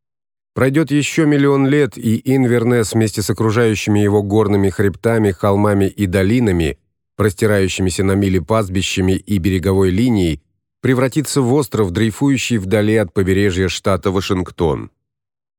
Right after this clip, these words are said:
Инвернес отделен от остальной части континента заливом Томалис-Бэй, который тянется к океану, изрезанной линией протяженностью в двенадцать миль,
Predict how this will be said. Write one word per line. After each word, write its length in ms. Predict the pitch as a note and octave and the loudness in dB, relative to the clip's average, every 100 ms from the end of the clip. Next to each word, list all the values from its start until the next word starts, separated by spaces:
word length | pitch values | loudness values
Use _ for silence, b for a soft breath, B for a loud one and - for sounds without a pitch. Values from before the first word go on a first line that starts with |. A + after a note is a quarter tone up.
| _ _ _ | _ _ _
Инвернес 640 | A#2+ D#3 D3 D3+ D3 C#3+ - | 0 2 2 2 2 2 0
отделен 440 | B2+ A#2+ C3 C3+ | 0 2 2 2
от 220 | C3+ B2+ | 0 0
остальной 460 | B2+ - B2+ B2 B2 | -2 0 0 2 2
части 360 | - B2 - A2 | 0 -2 0 -2
континента 640 | A#2 G#2+ A#2+ C3+ B2+ B2 | -2 0 0 0 0 0
заливом 560 | G#2 A#2 B2 A#2+ A#2 G#2+ - | 0 0 2 2 0 -2 -2
Томалис-Бэй, 1000 | A2+ A2+ A2+ A2 G#2 F#2+ A2+ G2 C#2 - _ _ | 0 2 2 0 0 0 0 2 -2 -8 _ _
который 360 | - D#2 F2 E2 | -6 -2 -2 -2
тянется 500 | A2+ G2+ F#2 - F2+ | 0 0 0 -2 -4
к 80 | |
океану, 460 | F#2 G#2+ G#2+ A2+ G#2 - | -4 0 0 2 0 -2
изрезанной 640 | F#2+ F#2 G2+ F#2+ F#2+ F#2 | -2 0 0 0 0 2
линией 360 | F2+ F#2+ F#2 E2+ | 2 0 0 0
протяженностью 760 | - - F2 F#2 F2+ E2 F#2+ | -2 -2 -2 0 0 -2 -4
в 40 | E2 | -2
двенадцать 580 | E2+ F#2 F2 - F2 F#2+ | -2 0 -2 -2 -4 0
миль, 300 | A2 A2 | 0 0